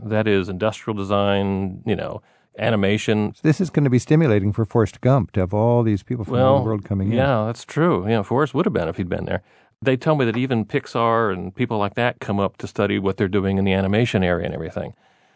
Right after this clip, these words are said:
Speaker 1: But the other thing that scad, as they're called, Savannah College of Art and Design, scad, the other thing they've done is over the period of the thirty years they've been around, they've bought and renovated about fifty of the buildings in downtown historic core.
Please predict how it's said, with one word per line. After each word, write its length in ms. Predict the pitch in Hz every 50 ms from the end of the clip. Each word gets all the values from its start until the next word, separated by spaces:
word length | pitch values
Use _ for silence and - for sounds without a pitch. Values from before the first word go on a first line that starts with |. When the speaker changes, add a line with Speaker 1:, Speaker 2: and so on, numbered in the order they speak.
| _ _ -
Speaker 1:
But 280 | - 139 180 196 196
the 100 | - 143
other 140 | 175 220 277
thing 260 | 269 - 160 120 107
that 140 | 98 95 98 - _ _ -
scad, 440 | - - - 104 90 87 95 127 139 - -
as 160 | - 87 90
they're 120 | - 92 95
called, 420 | - - 87 87 - 143 135 117 - -
Savannah 320 | - - - 95 95 90 92
College 340 | - - 95 90 95 95 98
of 60 | 95
Art 100 | 90 92
and 60 | -
Design, 300 | 98 98 98 87 95 113
scad, 540 | 120 - - - 92 92 90 - 120 123 -
the 80 | - 113
other 80 | 156
thing 100 | 190 185
they've 140 | 139 98 95
done 240 | 90 90 87 87 90
is 240 | 92 95 101 92 -
over 220 | 104 117 123 143
the 60 | 127
period 300 | 123 - 127 110 110 104
of 220 | 92 90 - - -
the 80 | 95
thirty 240 | - - 113 98 95
years 200 | 95 92 95 92 98
they've 100 | 95 87
been 140 | 98 90
around, 420 | 90 90 101 139 147 110 101 101 - _ _ _ _ _ _ _ _ -
they've 360 | 107 101 107 104 104 101 95
bought 400 | 98 95 95 92 98 104 123 127 -
and 180 | 104 101 101 98
renovated 480 | 104 117 139 131 98 87 92 95 107
about 280 | 110 95 98 104 101 -
fifty 500 | - - - 120 107 - - 120 107 -
of 140 | 101 92 95
the 60 | 98
buildings 500 | 92 101 110 127 117 98 92 95 95 92
in 180 | 98 95 98 95
downtown 540 | 92 92 92 95 95 95 98 92 95 95 90
historic 500 | 104 98 - - - 87 87 85 - -
core. 360 | - - 214 196 - -